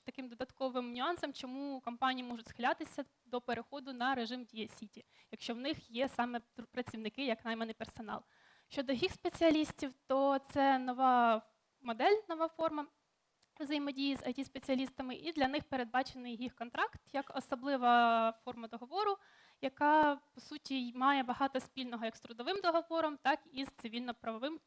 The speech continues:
догов-, чи або договором послуг з фопами. Е, в чому ж, звісно, різниця? Пропоную насправді переглянути в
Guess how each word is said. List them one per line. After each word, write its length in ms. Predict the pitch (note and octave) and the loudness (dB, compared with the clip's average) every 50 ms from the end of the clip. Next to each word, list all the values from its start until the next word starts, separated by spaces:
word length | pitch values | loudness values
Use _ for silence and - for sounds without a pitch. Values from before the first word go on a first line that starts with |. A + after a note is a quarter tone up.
| _ _ _ _ _ _ | _ _ _ _ _ _
догов-, 400 | A#3 A#3 B3 A#3+ A#3 A3+ A3+ - _ | -6 -4 -4 -2 -4 -6 -14 -16 _
чи 120 | - - | -2 -2
або 160 | A3+ A3+ A#3+ A#3+ | -2 -2 0 -4
договором 460 | B3 A3 A#3+ A3 B3 C4+ C#4 C4 A#3+ | -4 -4 -4 -4 -4 -4 -4 -6 -8
послуг 380 | - A3 C#4 C4+ - C4 A#3+ - | -6 -8 -8 -8 -8 -14 -18 -10
з 160 | - - - | -8 -8 -8
фопами. 440 | - _ A#3 A3+ - G#3+ G3+ G3+ - - _ _ _ _ _ _ _ _ _ _ _ _ _ _ - _ _ _ _ _ _ _ _ _ _ - | -8 _ -10 -10 -10 -12 -14 -14 -18 -20 _ _ _ _ _ _ _ _ _ _ _ _ _ _ -20 _ _ _ _ _ _ _ _ _ _ 2
Е, 140 | C4+ C4 C4 | 4 4 4
в 80 | B3 - | 4 2
чому 320 | - F4 F4 F4 F4 E4 | 0 0 2 4 2 2
ж, 180 | C#4 - - - - | 2 -2 -8 -8 -8
звісно, 400 | - C#4+ D4+ C#4+ - D4 C#4 C#4 | -4 -4 -4 -4 -2 0 0 0
різниця? 420 | C4+ B3+ D#4 G4 A4 - - F4 | 0 0 2 2 2 2 0 -2
Пропоную 540 | - C#4+ - - D4 C#4 D4+ E4+ F4 E4 D#4 | -2 -2 -8 -6 -6 -2 -2 0 0 0 0
насправді 400 | C4+ C4 - - C#4+ C#4 - C#4 | -2 -4 0 0 0 0 0 -6
переглянути 840 | - - C4 B3 - C#4 C#4 C#4 C4+ B3+ - _ B3+ A#3+ A#3+ A#3 | -4 -4 -4 0 2 2 2 2 0 -6 -4 _ 0 2 2 2
в 80 | A#3 | 0